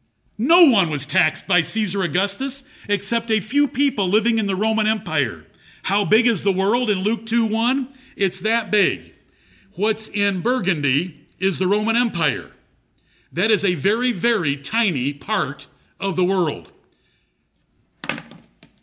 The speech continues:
It's right here. That's the Roman Empire. What's in purple? That's the world, but it's called all the world. Because you're supposed to understand that it's all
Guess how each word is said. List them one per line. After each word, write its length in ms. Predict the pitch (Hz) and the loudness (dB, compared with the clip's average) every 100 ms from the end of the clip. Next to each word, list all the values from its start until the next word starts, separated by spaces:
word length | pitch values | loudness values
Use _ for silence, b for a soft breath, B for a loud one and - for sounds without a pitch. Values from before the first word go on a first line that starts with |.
| _ _ _ _ _ _ _ _ _ | _ _ _ _ _ _ _ _ _
It's 200 | 151 139 | -6 -4
right 180 | 175 175 | -2 -2
here. 380 | 175 165 95 - _ _ _ _ - | 0 -2 -4 -10 _ _ _ _ -4
That's 220 | 185 196 | -2 0
the 100 | 180 | 0
Roman 240 | 175 190 190 | 2 2 2
Empire. 540 | 190 160 139 98 85 - - | 0 0 -2 -2 -8 -18 -4
What's 240 | 202 196 | -2 0
in 160 | 185 170 | -2 -2
purple? 480 | 196 196 131 78 - _ _ _ _ _ _ _ _ _ _ _ _ _ _ _ - | -2 -2 -4 -10 -16 _ _ _ _ _ _ _ _ _ _ _ _ _ _ _ -4
That's 240 | 190 208 | -2 0
the 80 | 214 | 2
world, 480 | 214 240 190 180 - B B - | 4 4 2 -2 -10 B B -2
but 80 | 185 | -2
it's 140 | - | -2
called 300 | 202 220 180 | -2 0 0
all 280 | 180 233 240 | 0 2 2
the 80 | 196 | 2
world. 460 | 220 196 110 85 - _ _ _ _ _ B B | 2 0 -2 -8 -20 _ _ _ _ _ B B
Because 340 | - 190 170 220 | -2 0 0 2
you're 140 | 285 | 0
supposed 420 | 202 190 247 - | 0 0 0 0
to 100 | 214 | -2
understand 800 | 226 226 - 233 202 131 123 147 - _ _ _ _ b b b | 0 0 0 0 0 0 -4 -8 -16 _ _ _ _ b b b
that 140 | 175 190 | 0 0
it's 160 | 170 | 0
all 760 | - 190 208 240 240 - - | -2 0 2 2 -2 -8 -20